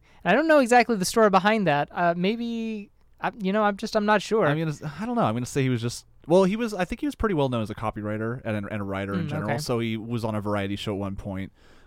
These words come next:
Speaker 2: Um, and, um, I guess he mentioned he had an idea, or not had an idea, but had a good opinion about video games and, and a different perspective that Nintendo became interested in, because the president of Nintendo at the time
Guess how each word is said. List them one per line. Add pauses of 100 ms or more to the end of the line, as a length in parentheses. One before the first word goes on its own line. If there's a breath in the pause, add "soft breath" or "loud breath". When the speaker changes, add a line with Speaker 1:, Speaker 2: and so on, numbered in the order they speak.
(120 soft breath)
Speaker 2:
Um, (640)
and, (760)
um,
I
guess
he
mentioned
he
had
an
idea,
or
not
had
an
idea,
but
had
a
good
opinion (340 soft breath)
about
video
games
and, (520 soft breath)
and
a
different
perspective (100)
that
Nintendo (180)
became
interested
in,
because
the
president
of
Nintendo
at
the
time